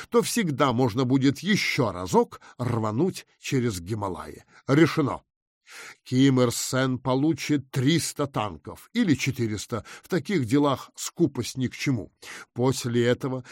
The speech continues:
псевдомаршал очень попросит премьер-министра о помощи с транспортом и визой для поездки в Китай,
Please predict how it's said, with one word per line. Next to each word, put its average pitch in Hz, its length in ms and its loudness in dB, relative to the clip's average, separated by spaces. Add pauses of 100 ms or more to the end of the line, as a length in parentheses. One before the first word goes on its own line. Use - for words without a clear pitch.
(120)
псевдомаршал 135 1160 2
очень 143 540 2
попросит 139 680 0
премьер-министра 127 1300 2 (240)
о 151 140 6
помощи 135 680 4
с - 140 -8
транспортом 165 800 -2 (120)
и 208 100 4
визой 127 640 4 (180)
для 131 220 4
поездки 151 560 2
в - 140 -2
Китай, 110 560 -2